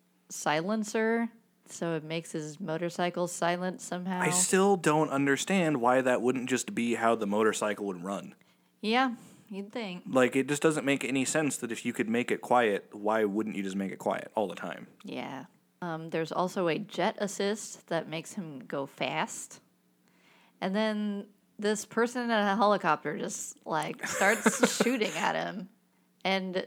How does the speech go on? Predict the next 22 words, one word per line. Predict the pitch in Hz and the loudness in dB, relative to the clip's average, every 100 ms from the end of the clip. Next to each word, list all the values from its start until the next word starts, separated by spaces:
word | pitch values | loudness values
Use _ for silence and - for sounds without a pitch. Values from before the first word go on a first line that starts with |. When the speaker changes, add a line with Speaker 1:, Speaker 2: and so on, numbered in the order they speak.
| 214 | -6
Speaker 1:
do | - 196 | -2 0
we | 208 | 0
know | 190 233 262 269 269 | 2 4 4 2 2
the | 196 185 | 2 2
identity | 160 208 185 190 214 220 214 | 2 2 -2 -2 -4 -2 -2
of | 202 190 | -2 -4
this | 208 208 | -6 -4
person | - 208 208 208 208 208 - | -4 -4 -4 -6 -4 -6 -2
Speaker 2:
I | 135 | 2
think | 170 196 | 4 4
Speaker 1:
in | |
Speaker 2:
it's | 208 | 4
Speaker 1:
the | |
Speaker 2:
just | 147 | 4
supposed | 208 175 123 - | 6 6 4 4
to | |
be, | - | 4
Speaker 1:
helicopter? | 120 110 101 | 6 6 4
Speaker 2:
like, | - | 0
henchmen | 110 - 113 107 | -2 -2 -2 -2
of | 95 | -2
the | 98 98 95 90 | -4 -2 -2 -4